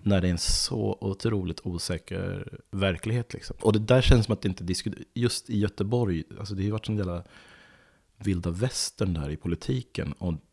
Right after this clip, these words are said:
det är som bortblåst av så här Demokraterna och borgerligheten,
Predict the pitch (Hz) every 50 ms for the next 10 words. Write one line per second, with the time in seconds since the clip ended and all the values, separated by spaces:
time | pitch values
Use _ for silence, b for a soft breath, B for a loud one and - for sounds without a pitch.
0 | _ _ _ _ _ _ _ _ _ _ _ _ _ _ _ _ _ _ _ -
1 | - 92 - - 101 90 98 - 120 - - - - - - 117 127 143 127 110
2 | - - - - 85 85 80 80 80 78 - - - 82 80 82 87 82 80 82
3 | - - - 101 98 95 - - - 85 - 78 73 76 87 90 90 85 85 82
4 | 85 80 80 85 92 98 92 - - - 71 73 82 95 101